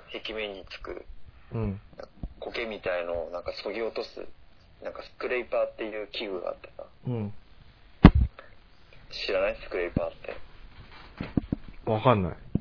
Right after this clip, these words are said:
Speaker 1: なんかね、三角形の、
Speaker 2: うん。
Speaker 1: 三角定規みたいなの先にね、あの、棒が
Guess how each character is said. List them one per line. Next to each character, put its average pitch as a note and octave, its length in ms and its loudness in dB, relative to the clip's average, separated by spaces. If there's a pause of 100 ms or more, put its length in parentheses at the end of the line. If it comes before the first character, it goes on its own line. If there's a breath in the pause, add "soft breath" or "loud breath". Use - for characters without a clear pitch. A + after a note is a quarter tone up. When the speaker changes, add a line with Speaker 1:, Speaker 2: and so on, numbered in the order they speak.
(400)
Speaker 1:
な A2 80 -2
ん - 20 -2
か F2+ 80 -4
ね、 - 140 -6 (420)
三 A2+ 180 -4
角 A#2+ 220 -2 (140)
形 E2+ 200 -6
の、 E2+ 340 -8 (440)
Speaker 2:
う A#2 40 2
ん。 G#2 220 0 (1800)
Speaker 1:
三 - 240 -4
角 A#2 260 -4
定 A2+ 180 0
規 F#2+ 160 -2
み F2+ 140 -6
た E2+ 120 -10
い E2+ 140 -8
な - 60 -16
の - 80 -18 (440)
先 - 180 -14
に F2+ 60 -14
ね、 F2+ 160 -12 (280)
あ E2+ 40 -12
の、 E2+ 220 -18 (100)
棒 G2+ 160 -8
が F#2+ 100 -4